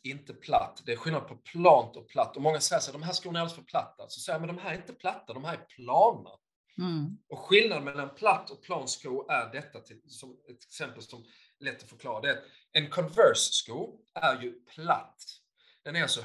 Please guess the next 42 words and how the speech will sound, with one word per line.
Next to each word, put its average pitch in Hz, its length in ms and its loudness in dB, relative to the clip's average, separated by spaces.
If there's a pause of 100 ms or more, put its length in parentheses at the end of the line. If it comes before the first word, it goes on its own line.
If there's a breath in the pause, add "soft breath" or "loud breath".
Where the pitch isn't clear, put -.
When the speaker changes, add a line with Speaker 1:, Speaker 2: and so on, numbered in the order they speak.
Speaker 1:
helt 190 440 4
rak, 151 240 4
men 120 100 -14
den 120 100 -10
är 120 60 -10
tjock. - 480 -6 (760 soft breath)
När, 180 440 6
det 147 60 -20
finns 170 260 -12
ju - 20 -18
någonting 151 280 -14
som 135 80 -16
heter 127 180 -14
Converse-sjukan. 123 1120 -10
Det 123 80 -2
är 120 40 0
den 123 220 -10
enda 160 300 2
skomodellen 113 640 0
som 113 120 -18
har 113 60 -16
fått - 260 -14
en 110 80 -14
sjukdom 123 420 -6
uppkallad - 840 -10
efter 110 180 -6
sig. - 240 -2 (840 loud breath)
Ehm, 107 420 2 (960)
och 147 160 0
det 160 140 8
är 165 140 8
att - 100 -12 (180 loud breath)
när 139 80 -4
man 147 120 2
går 165 140 8
på - 120 -4
en 123 80 -12
platt 185 300 6
sko 151 200 0
som 127 140 -4
är 131 40 -4
tjock, - 460 -2